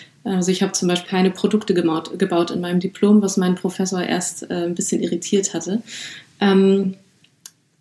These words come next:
weil ich mich mit denen wieder mehr beschäftigen wollte und gemerkt habe, das fehlt mir ein bisschen in meiner Beratungstätigkeit, ähm, habe ich gesagt, wie kann ich eigentlich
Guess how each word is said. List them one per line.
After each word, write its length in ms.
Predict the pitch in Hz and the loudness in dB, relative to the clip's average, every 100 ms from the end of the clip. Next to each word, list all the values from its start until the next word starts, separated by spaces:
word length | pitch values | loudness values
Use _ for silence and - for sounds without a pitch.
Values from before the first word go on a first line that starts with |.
| - | -10
weil 240 | 190 196 | -2 -2
ich 100 | 202 | 2
mich 160 | 202 - | 0 2
mit 180 | 190 214 | 0 4
denen 240 | 240 262 | 6 6
wieder 200 | 226 214 | 6 4
mehr 180 | 202 226 | 4 2
beschäftigen 480 | 240 233 226 214 208 | 2 0 -2 -2 0
wollte 180 | 208 196 | 0 -2
und 60 | |
gemerkt 240 | 196 196 196 | -2 -2 -4
habe, 100 | - | -8
das 180 | 185 - | -10 -6
fehlt 400 | - 233 269 254 | 0 0 2 2
mir 160 | 262 | 4
ein 80 | 247 | 4
bisschen 680 | 254 - - 247 294 320 - | 4 0 0 2 2 -2 -6
in 200 | 214 220 | 0 4
meiner 320 | 214 202 202 | 4 2 0
Beratungstätigkeit, 1300 | 196 170 214 277 262 - 254 247 - - 220 220 - - - - _ - | 0 -2 -2 -2 -4 0 0 0 -4 -2 -2 -2 -6 -16 -20 -20 _ 0
ähm, 320 | 208 202 190 | 4 6 4
habe 160 | 196 202 | 2 0
ich 100 | - | -2
gesagt, 560 | 196 196 196 - - - | -2 -2 -4 -6 -16 -16
wie 200 | 202 202 196 | -6 -4 0
kann 200 | 214 202 | 2 4
ich 200 | 196 - | 2 -2
eigentlich 880 | 185 190 190 190 190 190 - - | 0 0 2 4 4 4 -2 -14